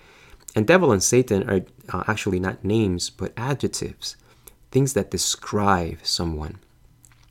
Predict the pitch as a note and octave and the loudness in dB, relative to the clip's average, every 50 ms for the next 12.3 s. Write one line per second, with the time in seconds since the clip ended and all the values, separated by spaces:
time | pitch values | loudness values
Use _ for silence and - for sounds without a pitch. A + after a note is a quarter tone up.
0 | _ _ - - - G#2+ B2+ B2 A2+ C3 C3+ C3+ - A#2 A2+ G#2 G2 - - F#2+ | _ _ -12 -4 2 4 4 8 10 8 8 8 6 2 2 2 0 -2 -2 -4
1 | F2+ D#2+ - - F#2+ E2+ E2 - - - G#2 G#2+ G2+ F#2 F2 E2 D#2+ - - _ | -4 -4 -4 -4 -4 -4 -4 -6 -8 -2 0 2 2 2 2 0 -4 -6 -10 _
2 | _ _ _ _ _ - G#2+ G#2+ G#2+ F#2+ F#2+ F#2 F2 E2+ - - F2 F2+ - - | _ _ _ _ _ -2 0 0 2 2 2 0 0 0 -2 -6 -6 -8 -6 -8
3 | - - - _ _ _ _ _ _ _ _ - A#2 B2+ B2 - - - C#3+ F3 | -8 -10 -12 _ _ _ _ _ _ _ _ 2 4 4 4 2 0 0 2 2
4 | G3 C#3 F#2 F2 F2 - - - _ _ _ _ - - _ _ _ _ _ - | 4 4 2 0 0 0 -6 -18 _ _ _ _ -20 -20 _ _ _ _ _ 0
5 | G#2 G2+ A#2+ C3 B2+ A#2 G2+ F#2+ - - - A2 A#2 A2+ - - A2+ G#2+ - - | 2 4 4 4 4 4 2 2 -2 -4 0 0 0 0 2 2 0 0 2 2
6 | A2 G#2+ G#2+ G#2+ - - - - - - - - - G2+ F#2+ - G2+ G2+ F2+ - | 2 2 2 2 -2 -8 -20 -18 -10 -4 -2 0 2 0 0 2 -2 -2 0 2
7 | - F#2+ F2 F#2+ F#2 - F#2 E2+ E2+ - - - - - F#2+ F2+ E2 - F#2+ F2+ | 0 2 2 2 0 -2 -6 -8 -8 -12 -14 -16 -6 -2 -2 -2 -2 -2 -4 -2
8 | F2 E2+ E2 E2 E2 F#2 F#2+ F#2+ F#2 F2+ - - G2+ F#2 F#2 F#2 - - - - | -2 -4 -4 -4 2 4 4 4 4 0 -6 -4 -2 -2 -2 -2 -6 -14 -20 -20
9 | _ _ - - - - F2+ E2+ E2 - - - - - - - _ _ _ _ | _ _ -8 -6 -4 -2 -2 -2 -2 -4 -8 -12 -10 -12 -14 -16 _ _ _ _
10 | _ _ - - _ _ - - F#2 F2 F2 F2+ - G#2 - - - D3 D3+ D3 | _ _ -20 -20 _ _ -2 0 2 2 2 0 0 -2 -2 0 4 4 4 4
11 | - A#2 G2+ G2 - - - - F2 F2 E2+ - F#2+ F#2+ G2 F#2 - - - E2 | 4 2 2 0 0 -2 -6 -10 -10 -10 -4 -2 -2 0 0 -2 -4 -6 -6 -8
12 | E2 E2 - - - | -10 -6 -8 -8 -8